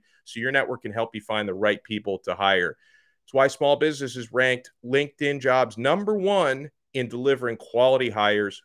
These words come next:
versus leading competitors. LinkedIn Jobs helps you find the candidates you want to talk to faster. Every week, nearly forty million job seekers visit LinkedIn. So post your job for free at linkedin dot com slash locked on college.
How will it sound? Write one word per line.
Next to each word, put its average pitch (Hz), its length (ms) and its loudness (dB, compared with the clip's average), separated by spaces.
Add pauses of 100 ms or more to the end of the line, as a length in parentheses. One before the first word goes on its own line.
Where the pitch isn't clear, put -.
versus 110 400 -6
leading 110 420 -6
competitors. 101 680 -4
LinkedIn 117 320 -6
Jobs 117 280 -2
helps 117 220 -6
you 104 60 -10
find 131 260 -2
the 127 60 -6
candidates 123 500 -4
you 127 80 -10
want 123 160 -2
to 113 100 -6
talk 113 280 -2
to 107 100 -12
faster. 110 500 0 (300)
Every 143 260 2
week, 147 240 -4
nearly 117 260 -2
forty 151 340 -4
million 139 320 0
job 135 260 0
seekers 127 360 -10
visit 123 300 -4
LinkedIn. 127 440 -4
So 113 100 -4
post 180 340 2
your 170 120 -10
job 170 260 0
for 156 80 -14
free 180 380 0 (240)
at 139 100 4
linkedin 185 400 0
dot 170 240 0
com 185 260 -2
slash 175 520 -2
locked 113 240 0
on 131 140 -2
college. 156 360 0